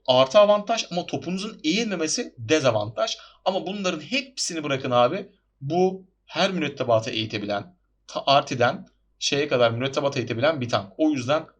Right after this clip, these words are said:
muazzam avantajlı bir tank. E, nasıl oluyor diyeceksiniz. Bak ben göstereyim. Bak Teyzon E beş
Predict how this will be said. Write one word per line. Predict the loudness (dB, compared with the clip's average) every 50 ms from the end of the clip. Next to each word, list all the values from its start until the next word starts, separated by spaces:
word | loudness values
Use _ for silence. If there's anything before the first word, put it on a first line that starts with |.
| _ _
muazzam | -8 -8 -6 -4 0 2 4 4 4 2 2 -2 0 0
avantajlı | 2 2 2 0 0 -2 -4 -2 -4 -6 -6
bir | -6 -6 -8 -10 _ _ _ _ _
tank. | -6 -6 -6 -6 -12 -20 _ _ _ _ _ _ _ _ -14
E, | -12 -12 -12 -10
nasıl | -8 0 0 2 2 2 2 0
oluyor | 2 2 0 -2 -2
diyeceksiniz. | -2 -2 -2 -4 -4 -6 -8 -6 -4
Bak | -4 -4 0 2
ben | 2 2 2 2
göstereyim. | -2 -4 -4 -4 -4 -2 -2 -2 -4 -6 -2 0
Bak | 0 0 0 -2
Teyzon | -4 -2 -2 -2 -2 -2
E | -2 -2 -2
beş | -2 -2 -2 -2 -4 -8